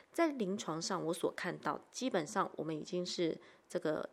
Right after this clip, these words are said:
已婚的妇女，我们要来做这个不孕症来照超音波，基本上都是阴-，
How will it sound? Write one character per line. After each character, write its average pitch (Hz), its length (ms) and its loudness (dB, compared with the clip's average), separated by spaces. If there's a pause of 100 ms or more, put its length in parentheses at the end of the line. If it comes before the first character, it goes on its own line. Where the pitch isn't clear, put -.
已 156 200 -4
婚 202 340 2
的 - 420 0
妇 202 200 4
女， 156 160 0
我 - 120 -2
们 160 100 -2
要 175 120 2
来 143 140 -2 (240)
做 175 300 4 (180)
这 - 120 -4
个 - 260 0 (320)
不 170 120 6
孕 180 140 0
症 170 200 2
来 147 120 -4
照 170 200 2
超 160 180 -2
音 151 80 -4
波， 147 240 -4
基 - 220 -2
本 175 100 4
上 170 160 -4
都 156 120 -4
是 156 200 -2
阴-， 170 180 0